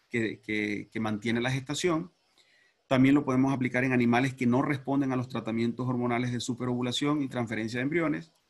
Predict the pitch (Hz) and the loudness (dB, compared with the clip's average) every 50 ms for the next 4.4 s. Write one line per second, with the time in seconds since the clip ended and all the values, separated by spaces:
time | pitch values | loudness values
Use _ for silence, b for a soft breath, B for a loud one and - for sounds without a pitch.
0 | _ _ _ _ _ - 123 127 127 127 123 120 117 123 127 123 120 123 135 143 | _ _ _ _ _ -4 -2 0 2 2 4 4 4 2 2 0 2 4 6 6
1 | 151 151 143 160 165 175 170 - - _ _ _ _ _ _ _ _ - 117 - | 6 6 2 0 -2 -4 -4 -8 -16 _ _ _ _ _ _ _ _ -10 -8 -6
2 | - 117 117 120 123 120 - 123 120 113 117 117 120 120 120 127 123 - 135 131 | -2 -2 0 0 0 0 0 0 0 0 0 0 -2 -2 0 -2 0 0 2 2
3 | 135 135 139 143 147 147 139 - _ _ _ _ _ _ _ _ _ _ _ - | 4 4 4 4 2 0 -2 -6 _ _ _ _ _ _ _ _ _ _ _ -2
4 | 135 131 135 135 135 131 - - | 0 2 4 4 2 0 -2 -8